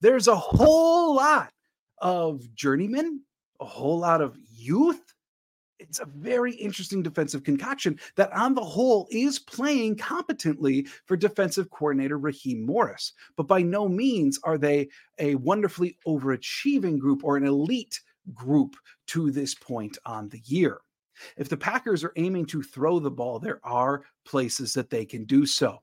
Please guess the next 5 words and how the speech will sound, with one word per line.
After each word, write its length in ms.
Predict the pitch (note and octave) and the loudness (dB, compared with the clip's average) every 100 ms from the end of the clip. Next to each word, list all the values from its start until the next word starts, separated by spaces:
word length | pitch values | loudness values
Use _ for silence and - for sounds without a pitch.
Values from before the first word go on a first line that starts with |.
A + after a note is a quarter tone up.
| _ _ _ _ _ _ _ - | _ _ _ _ _ _ _ -20
Ahkello 400 | - E3 F#3 E3+ | -10 -2 2 4
Witherspoon, 600 | D#3+ E3+ D#3 - A#2+ F#2+ _ | 4 2 -2 -4 -6 -6 _
their 160 | C3 B2 | -14 -12
top 460 | - - F3+ - - | -8 -2 -2 -2 -6
cornerback, 540 | - F#3 E3 B2 G#2 | -2 0 0 -2 -8